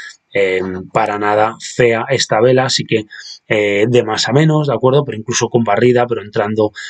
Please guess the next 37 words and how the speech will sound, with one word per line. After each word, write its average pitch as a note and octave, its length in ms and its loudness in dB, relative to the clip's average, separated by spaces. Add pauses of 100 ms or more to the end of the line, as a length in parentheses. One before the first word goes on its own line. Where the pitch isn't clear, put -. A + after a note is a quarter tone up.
(140)
eh, G#2+ 220 2
volumen A2 480 4
para G#2 200 -2
cerrar C#3+ 480 0
por G#2 140 -2
encima A2+ 400 0
de G2 180 -4
toda G#2+ 440 0
esta - 240 -2
cantidad G#2+ 440 -2
de G#2 140 -8
días G#2 300 -2
anteriores C#3+ 560 2 (260)
y B2 120 2
haciendo A2+ 280 0
incluso G#2+ 340 -2
máximos G2 440 -4
históricos, A#2+ 440 2
por C#3 140 -2
lo A#2+ 80 2
tanto, A2+ 380 0
bueno, C3 320 -2
pues - 140 -12
podemos G2+ 340 -4
estar G#2+ 240 -2
ahí G#2+ 240 0 (260)
en C3 200 2
un C3 100 2
poquito A#2+ 500 0 (240)
de, A#2 380 0
eh, G#2+ 420 2
precaución, A2 680 0
¿de - 80 -16
acuerdo? D#3+ 420 2 (260)
Vamos G#2+ 300 -4
con A#2+ 340 0
ese, C3+ 500 0